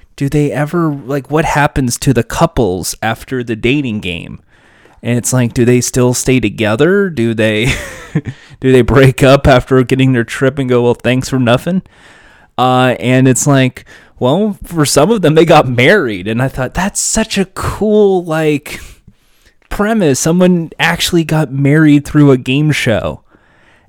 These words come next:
And I'm sure, and that was the nineties one. I assume something similar happened in the sixties and seventies <laughs> editions of the show. But to me, that was, to me, that's what made it work. Uh,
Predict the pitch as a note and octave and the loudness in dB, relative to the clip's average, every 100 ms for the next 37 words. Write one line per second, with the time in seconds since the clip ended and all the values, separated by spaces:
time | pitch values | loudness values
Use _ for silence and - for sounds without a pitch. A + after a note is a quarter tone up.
0 | - E3 F#3 G3 - - F3+ G#3 A3 G#3+ | -4 -2 -2 -4 -6 -2 2 4 4 2
1 | F3+ D#3 D3+ C3 G#2+ A2 G#2+ G2 D#3+ F3+ | 2 4 4 2 0 -2 -4 -2 -2 0
2 | D#3+ C#3+ - - - F3+ F3 D#3 C#3 C3 | 0 -2 -4 -8 -6 -4 -2 -2 -4 -8
3 | - _ _ - - D#3 D#3 C#3 D3 C#3 | -14 _ _ -12 -8 -6 -4 -4 -4 -2
4 | C3+ B2 B2+ A#2 B2+ A#2+ A#2+ A#2 - C3 | 0 2 2 0 2 2 2 -2 -2 0
5 | B2+ A#2+ B2 - - A2+ B2 A#2+ - D#3 | 2 0 -2 -4 -2 0 0 0 2 2
6 | C#3 A#2 A2+ A#2 B2 - - - C3+ B2+ | 2 0 -2 2 2 2 0 0 -2 0
7 | C3 B2+ C3 - A#2+ A2 A2 - - _ | -2 0 0 2 0 0 -4 -10 -20 _
8 | _ _ _ _ _ _ _ - E3+ E3 | _ _ _ _ _ _ _ -6 -4 -4
9 | - F#3 E3+ F#3 G3+ F3 D#3+ C#3+ - - | -8 -8 -4 -2 -2 0 0 -2 -8 -12
10 | - - - - - - _ _ _ _ | -18 -18 -20 -20 -20 -20 _ _ _ _
11 | - - E3 D#3+ D3+ D3 C#3 B2 G#2+ F2+ | -10 0 2 4 4 4 2 2 2 0
12 | D#2+ D#2 - - - - - - _ _ | 0 -2 -10 -20 -20 -20 -20 -20 _ _
13 | C#3 C#3 C#3 C3+ C3+ | 2 4 4 2 0